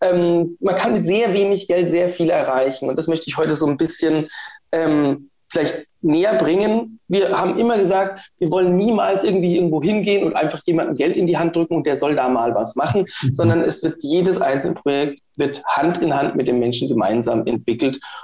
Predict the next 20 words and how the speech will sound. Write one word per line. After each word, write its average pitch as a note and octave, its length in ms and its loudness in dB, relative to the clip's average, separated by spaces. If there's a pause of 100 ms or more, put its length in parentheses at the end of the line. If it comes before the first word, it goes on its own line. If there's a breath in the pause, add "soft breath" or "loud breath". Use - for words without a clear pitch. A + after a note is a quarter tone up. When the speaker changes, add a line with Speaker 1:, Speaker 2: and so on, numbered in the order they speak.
(160)
Speaker 1:
Und, C3+ 520 0
ähm, B2+ 580 0 (100)
immer F#3+ 260 2
nur, E3+ 560 2 (420 loud breath)
ähm, D3+ 320 2
wenn D3 200 0
wir C#3+ 120 2
sehen, F3+ 540 2
dass D3+ 280 -4
der, C3+ 200 2
die B2+ 180 -2
Initiative E3+ 680 0
und D3+ 100 2
das - 140 -4
Interesse E3 540 -2
von D#3 200 -4
der C#3+ 120 0
Bevölkerung C3+ 520 -4
vor - 160 -4
Ort D3+ 180 -2